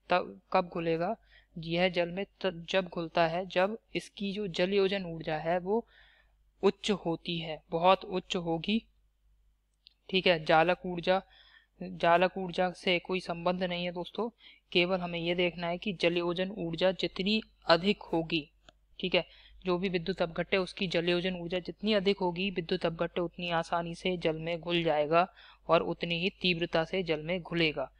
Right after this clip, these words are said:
ठीक है, तो क्या दोस्तों, यहाँ पे इसका उत्तर है, यहाँ पे जो विकल्प तीन में हमें दे रखा है कि इसकी जल योजन ऊर्जा उच्च होती है, जब इसकी, इसकी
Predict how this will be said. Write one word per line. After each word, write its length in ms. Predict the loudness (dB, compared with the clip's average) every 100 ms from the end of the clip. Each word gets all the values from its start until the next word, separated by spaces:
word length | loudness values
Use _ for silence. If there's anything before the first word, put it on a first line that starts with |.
| _ _ _ -6
ठीक 140 | -2
है, 120 | -2 -4 _ _ -6
तो 120 | -6 0
क्या 200 | 2 4
दोस्तों, 460 | 2 -2 -4 -2 -2
यहाँ 180 | 0 0
पे 80 | 0
इसका 240 | 0 0
उत्तर 320 | 0 2 2 4
है, 200 | 2 -2 _ _ _ _ _ _ _ -8
यहाँ 180 | -4 -2
पे 120 | -2
जो 140 | -4 -4
विकल्प 360 | 0 4 2 2 2
तीन 200 | 2 2
में 120 | 0
हमें 200 | -2 0
दे 120 | 0
रखा 280 | 0 -2 0
है 100 | 0
कि 220 | -2 -6 -6
इसकी 420 | -6 -6 -6 -4
जल 240 | 0 0
योजन 320 | 0 -2 -4 -6
ऊर्जा 340 | -6 -2 -4 -4
उच्च 260 | -12 -8 -8 -8 -8
होती 360 | -8 -6 -6
है, 260 | -2 -4 -6 _ _ -4
जब 240 | 2 2 2
इसकी, 520 | -6 -10 -8 -8 -8 _ -20 -20 -20 _ -12
इसकी 540 | -10 -8 -6 -4 -6